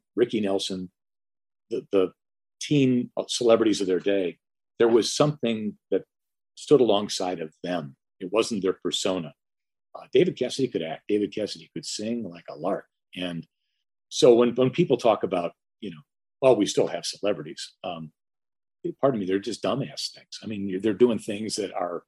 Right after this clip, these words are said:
designed to provoke responses, and they're fifteen-second videos that you can just, you know, run over and over again on.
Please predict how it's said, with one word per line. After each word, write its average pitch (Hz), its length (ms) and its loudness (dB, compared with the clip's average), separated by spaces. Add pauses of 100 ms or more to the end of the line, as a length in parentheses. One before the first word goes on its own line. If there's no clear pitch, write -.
(280)
designed 101 420 0
to 92 140 0 (100)
provoke 98 340 2 (300)
responses, 98 840 -4
and 90 360 -12 (160)
they're 87 220 -8 (460)
fifteen-second 117 680 0
videos 98 500 2
that 92 180 -2
you 92 100 -4
can 90 200 -6
just, 85 300 -12
you 87 80 -12
know, 80 200 -14 (460)
run 101 100 -8
over 95 200 0
and 95 80 -2
over 92 200 0
again 90 200 -4
on. 85 200 -16